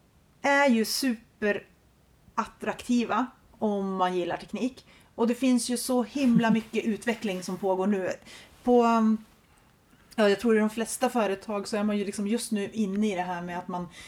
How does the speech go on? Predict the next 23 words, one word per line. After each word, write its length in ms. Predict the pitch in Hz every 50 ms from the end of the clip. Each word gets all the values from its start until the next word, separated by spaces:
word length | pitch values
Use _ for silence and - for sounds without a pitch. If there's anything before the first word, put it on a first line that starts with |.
| - - -
man 200 | 190 185 185 - -
ändrar. 640 | 247 220 185 180 180 180 180 170 180 180 170 165 170
Man 160 | 190 202 214
ändrar 300 | 220 208 208 202 214 208
från, 480 | 208 - 214 202 196 190 185 185 185 185
eh, 120 | 185 180 180 - - - - -
traditionella 720 | - 220 220 202 214 - 226 214 214 208 208 214 214 214 214
bränslen 640 | 202 214 214 208 196 190 185 - - 214 202 190 180
till 140 | - 190 185
elektrifiering. 1000 | 180 185 185 180 - 196 196 - 202 170 180 196 202 185 175 170 151 180 196 196
Man 140 | 190 190 -
ändrar 380 | 214 208 208 208 208 208 202
från, 400 | 202 - 208 202 196 190 185 185 185 180 - - - - 226 - - _ -
eh, 640 | 185 185 175 175 175 175 175 170 175 175 170 170 117 - - - - - -
manuellt 480 | 208 220 220 220 220 220 226 220 214 -
arbete 600 | - - 226 208 196 190 180 226 220 202 - 196 185
till 160 | - 214 - -
automatisering 1300 | 214 214 208 208 - 220 208 185 180 - 208 190 - - 240 220 208 196 196 180 175 165 160 175 185 185
och 80 | 185 180
digitalisering. 1040 | 170 220 220 185 202 190 - 180 - 113 180 - - - 139 160 165 202 202 - - - - _
Så 140 | - - 220
att, 240 | 220 220 - - 226
eh, 120 | 208